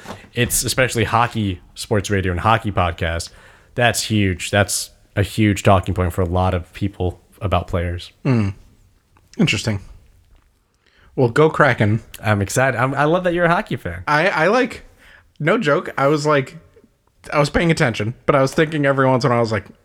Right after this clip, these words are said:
Speaker 2: "Dang, I, like, I could, I could, like, watch a Kraken game on the T V and, like, get the jerseys." Did you see the jerseys?
Speaker 1: The jerseys are sick.
Speaker 2: They're sick.
Speaker 1: They're fucking sick.
Speaker 2: <laughs> They look super
Speaker 1: They're
Speaker 2: cool.
Speaker 1: fucking sick.
Speaker 2: Like the navy blue, which I was reading all about it. <laughs> Like,
Speaker 1: Yep.
Speaker 2: I'm already invested into
Speaker 1: Oh,
Speaker 2: this
Speaker 1: shit.
Speaker 2: team.
Speaker 1: I love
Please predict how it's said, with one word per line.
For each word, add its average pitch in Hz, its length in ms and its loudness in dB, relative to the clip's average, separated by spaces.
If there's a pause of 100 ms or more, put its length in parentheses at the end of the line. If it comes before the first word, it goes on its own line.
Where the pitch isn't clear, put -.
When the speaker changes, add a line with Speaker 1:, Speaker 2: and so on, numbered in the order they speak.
Speaker 2:
"Dang, 143 280 -10
I, - 140 -14
like, 143 160 -8
I 135 80 -6
could, 185 300 -4 (600)
I - 40 -20
could, 262 100 -4
like, 220 100 -2
watch 117 280 2
a 120 60 2
Kraken 151 440 -2
game 101 200 -4
on 101 100 -4
the 98 80 -8
T 117 160 -6
V 151 240 -2
and, 110 100 -4
like, 104 240 -8 (320)
get 156 140 0
the 143 80 -2
jerseys." 117 420 0
Did 131 160 -2
you 208 80 0
see 285 140 2
the 247 100 4
jerseys? 139 480 0
Speaker 1:
The 101 60 -2
jerseys 95 320 0
are 87 40 -2
sick. 87 300 -4
Speaker 2:
They're 104 80 2
sick. - 460 0
Speaker 1:
They're 95 80 0
fucking 87 400 -2
sick. 90 300 -2
Speaker 2:
<laughs> - 0 -
They 165 80 2
look 214 240 2
super - 340 0
Speaker 1:
They're 156 80 0
Speaker 2:
cool. 190 260 2
Speaker 1:
fucking 90 280 -2
sick. 85 260 -6 (240)
Speaker 2:
Like 147 160 4
the 135 160 0
navy 143 400 0
blue, 127 420 0 (220)
which 139 200 0
I 131 80 2
was 117 140 0
reading 143 240 2
all 123 240 2
about 104 280 0
it. 110 120 -12
<laughs> 196 160 -6
Like, 196 180 0
Speaker 1:
Yep. 147 80 2
Speaker 2:
I'm 143 100 0
already 143 460 0
invested 131 520 0
into 190 140 0
Speaker 1:
Oh, 190 60 2
Speaker 2:
this 160 200 0
Speaker 1:
shit. 175 160 -2
Speaker 2:
team. 151 80 -2
Speaker 1:
I 208 80 2
love 226 360 0